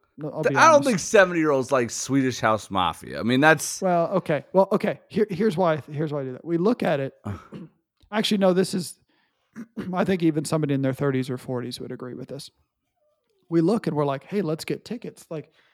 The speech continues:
Speaker 1: I hear good things about Swedish. I know. We just went from Swedish death metal to Swedish House Mafia.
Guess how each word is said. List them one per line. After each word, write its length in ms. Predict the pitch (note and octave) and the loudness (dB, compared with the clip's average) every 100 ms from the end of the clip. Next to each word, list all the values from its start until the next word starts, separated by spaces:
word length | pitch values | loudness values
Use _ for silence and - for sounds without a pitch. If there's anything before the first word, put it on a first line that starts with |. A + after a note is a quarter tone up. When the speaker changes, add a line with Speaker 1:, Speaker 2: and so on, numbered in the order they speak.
| - | -6
Speaker 1:
I 80 | D#3+ | -2
hear 200 | F3 D#3+ | 0 0
good 260 | C#3 C#3 | 0 -2
things 220 | E3 E3+ C#3+ | -2 -6 -6
about 220 | D3 A#2 | -8 -8
Swedish. 320 | - C#3 C3+ - _ _ - | -10 -10 -12 -16 _ _ -6
I 80 | E3 | -4
know. 180 | D3+ A#2 - | -4 -6 2
We 140 | D#3 | 2
just 220 | F3 D#3 | 4 0
went 140 | - - | -2 -4
from 140 | D3+ | -6
Swedish 400 | - D#3+ D3+ - | -4 -4 -4 -4
death 260 | D#3 D3 D#3 | -6 -6 -6
metal 220 | C#3+ C3 | -6 -6
to 60 | |
Swedish 380 | C3 - C3+ C3+ | -8 -8 -8 -6
House 240 | C#3 C3 - | -8 -8 -8
Mafia. 360 | C3+ B2 B2 | -10 -8 -12